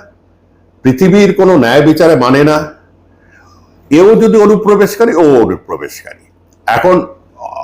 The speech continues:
অমিত শাহরা ওখানে ললিপপ দেখিয়ে অনেক বছর ধরে চেষ্টা করছে।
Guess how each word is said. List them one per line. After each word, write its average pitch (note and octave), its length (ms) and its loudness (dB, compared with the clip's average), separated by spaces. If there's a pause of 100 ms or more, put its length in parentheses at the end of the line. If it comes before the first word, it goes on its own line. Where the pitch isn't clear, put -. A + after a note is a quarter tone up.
(160)
অমিত A#2+ 340 0
শাহরা F#3 440 2
ওখানে E3 400 -4
ললিপপ A#2+ 560 -2
দেখিয়ে G2+ 540 -2
অনেক A#3+ 720 0
বছর D3+ 260 0
ধরে D3 260 0
চেষ্টা D#3 340 -6
করছে। - 340 -16